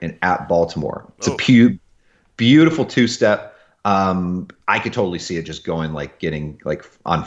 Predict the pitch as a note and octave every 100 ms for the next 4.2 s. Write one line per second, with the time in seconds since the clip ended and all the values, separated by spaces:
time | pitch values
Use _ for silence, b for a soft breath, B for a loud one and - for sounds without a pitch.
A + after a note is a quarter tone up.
0 | - F#2+ F2 D#2 - D2+ D2+ C#2 C#2+ C#2+
1 | - E2 E2 D#2+ D2 D2 C#2+ C#2 - D#2
2 | D2+ D2+ C#2+ B1 - D3+ A#2 G#2 F2+ E2+
3 | F2 E2+ - E2+ F2 E2 - A2+ F#2 E2
4 | -